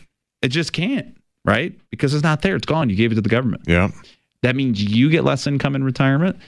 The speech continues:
Speaker 1: Your family will get less when they inherit it. Tax planning is very critical to getting a good rate of return.
Speaker 2: I know, uh, you get a lot of calls during the week. You have room to take some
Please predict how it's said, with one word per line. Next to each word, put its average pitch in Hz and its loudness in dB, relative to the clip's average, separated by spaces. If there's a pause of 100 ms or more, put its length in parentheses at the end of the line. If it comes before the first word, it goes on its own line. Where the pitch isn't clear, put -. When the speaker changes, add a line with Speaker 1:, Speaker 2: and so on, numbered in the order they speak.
(140)
Speaker 1:
Your 87 -4
family 104 2
will 139 4
get 139 2
less 139 0
when 139 2
they 135 2
inherit 131 2
it. 170 -4 (720)
Tax 110 -4
planning 101 0
is 87 0
very 98 0
critical 98 0
to 95 -2
getting 87 0
a 82 -2
good 80 -2
rate 78 0
of 58 -4
return. - -2 (640)
Speaker 2:
I - 0
know, 143 2
uh, 90 2 (520)
you 107 4
get 98 2
a 90 0
lot 85 0
of 80 -4
calls 85 -2
during 90 0
the 85 0
week. 87 -2 (460)
You 147 4
have 113 0
room 104 0
to 78 -6
take 90 -2
some 82 -2